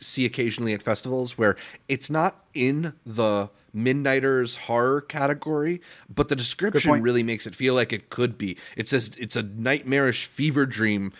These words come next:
Speaker 1: uh, and it, you know, just even the title, Raging Grace. Like, I feel like there's this, this promise or this at least allusion to a, a potential for violence or something. So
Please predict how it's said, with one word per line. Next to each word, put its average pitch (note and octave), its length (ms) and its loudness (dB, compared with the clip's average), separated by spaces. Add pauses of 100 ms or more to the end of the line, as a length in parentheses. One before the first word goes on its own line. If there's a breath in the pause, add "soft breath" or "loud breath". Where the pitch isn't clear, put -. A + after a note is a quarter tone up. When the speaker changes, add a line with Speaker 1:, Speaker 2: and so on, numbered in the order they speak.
(320 loud breath)
Speaker 1:
uh, G#2 360 2
and A2+ 240 -2
it, G#2 200 -8
you A2+ 80 2
know, G2+ 180 2 (260)
just B2+ 280 -2
even D3 160 0
the A#2 100 2
title, B2 440 0
Raging A#2 540 0
Grace. G#2 420 -2
Like, G2+ 100 -4
I A2 80 0
feel B2 160 2
like A2 160 0
there's G2+ 180 -2
this, - 220 -8 (280 loud breath)
this B2+ 180 -4
promise A#2+ 600 -2
or A2 220 -2
this G#2 340 -4 (360 soft breath)
at A2+ 140 -4
least A2 180 -2
allusion B2+ 560 2
to A#2 280 2
a, G2+ 100 0
a G#2 140 -4
potential A2+ 400 -6
for - 160 -8
violence G2+ 580 0
or F#2+ 60 -6
something. F2+ 400 -6
So F#2 220 0